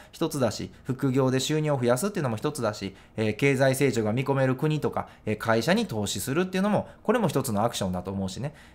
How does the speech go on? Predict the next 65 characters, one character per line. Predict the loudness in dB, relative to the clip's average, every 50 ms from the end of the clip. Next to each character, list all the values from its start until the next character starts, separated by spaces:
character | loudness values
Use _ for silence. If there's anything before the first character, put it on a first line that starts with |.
| -6 -4
え | -2 0 0
ー、 | -2
給 | 0 2 4 4
与 | 4 4 2
所 | 2 2
得 | 0 0 2 0
を | 0 2
高 | 0 2 2 2 2
め | 4 2
る | 2
の | 2 0
か、 | -2 -2
そ | -2 -2
れ | 0 0
と | 0
も | -2 0
給 | 0 0
与 | 0 2
所 | 0 0
得 | -2 -2 0 -2
以 | 2
外 | 4 4 2 2
の | 0
収 | -2 -2 -2 -2 -2
入 | 0 0 0
を | 0
持 | 0 0 -2 0
と | 0 0 0 0
う | -2
っ | -6 -12
て | -10 -8
ね。 | -8 -10 -10 -16 -20 -10 -6
え | -6 -4
ー、 | -2
そ | -2 -2
う |
い |
う | -2
こ | -2
と | -4
で |
す | -4
ね。 | -4 -4
ず | -4 -4
っ |
と | -2 -2
言 | -4
っ | -2
て | 0
る | -2 -2
部 | -2 -2
分 | -4 -4 -2 -4
で | -4 -6
す | -6
よ | -8 -8
ね。 | -10 -10 -12 -16 -20 -18 -8
え | -6 -4
ー、 | -4
自 | 0 -2 0
分 | 0 0 0 2
の | 4 2
頭 | 4 4 4 2 4
で | 2 0
考 | 0 0
え | 0